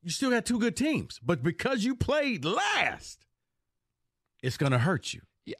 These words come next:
Speaker 2: I've looked at it.
Speaker 1: And here's the other thing about that game. I know, I'm just stepping in the Rose Garden now. Play it at night. Somet-,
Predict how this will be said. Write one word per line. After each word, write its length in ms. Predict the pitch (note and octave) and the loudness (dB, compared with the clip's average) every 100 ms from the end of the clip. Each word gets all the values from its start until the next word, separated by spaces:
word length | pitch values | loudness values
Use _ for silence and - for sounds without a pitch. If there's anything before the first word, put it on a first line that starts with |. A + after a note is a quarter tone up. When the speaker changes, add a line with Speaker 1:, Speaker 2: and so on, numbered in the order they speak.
| - | -4
Speaker 2:
I've 220 | E3+ D3+ | -4 -2
looked 180 | E3+ G3+ | 2 4
at 80 | |
it. 100 | C#4+ | 4
Speaker 1:
And 280 | E4 D#4+ B3+ - | 4 2 -2 -6
here's 220 | - A#3+ | -2 0
the 100 | G#3+ | 2
other 120 | A#3 A#3+ | 0 0
thing 220 | B3 A#3 | 0 0
about 240 | G#3+ A#3 | 2 2
that 140 | A#3 A3 | 0 0
game. 340 | A#3+ A#3+ G3+ _ _ _ _ _ _ _ _ _ _ _ _ _ _ _ _ _ _ _ _ _ - | 0 0 -2 _ _ _ _ _ _ _ _ _ _ _ _ _ _ _ _ _ _ _ _ _ 0
I 100 | D#3 | 2
know, 220 | D#3 A2 - | 2 -2 -4
I'm 120 | C#3 | -4
just 160 | B2+ - | -4 -2
stepping 300 | C3+ A#2 G#2+ | -2 -2 -4
in 140 | G#2 | -4
the 100 | F#2 D#2+ | -8 -2
Rose 280 | A#2+ A2 E2 | 0 0 -2
Garden 260 | E2+ E2 | -6 -6
now. 100 | E2 - - | -8 -12 -4
Play 140 | D3+ | -2
it 60 | E2+ | -2
at 100 | D#2 | -6
night. 320 | E2+ E2+ F2 _ _ _ _ _ _ _ _ - | -14 -16 -16 _ _ _ _ _ _ _ _ -18
Somet-, 440 | - A3 B3+ G#3+ | -2 2 2 -2